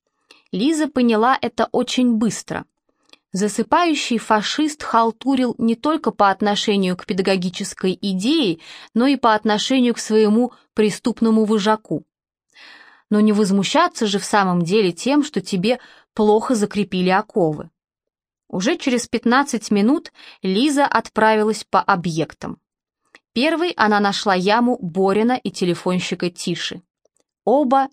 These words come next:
не работали. Но по-разному. Толстяк банально ел,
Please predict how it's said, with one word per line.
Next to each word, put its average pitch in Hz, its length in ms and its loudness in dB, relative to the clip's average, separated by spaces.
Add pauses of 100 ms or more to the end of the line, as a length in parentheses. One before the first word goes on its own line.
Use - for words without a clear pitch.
не 202 260 2
работали. 165 680 -2 (1400)
Но 240 240 4
по-разному. 170 720 0 (640)
Толстяк 233 720 0
банально 214 600 4
ел, 170 460 -2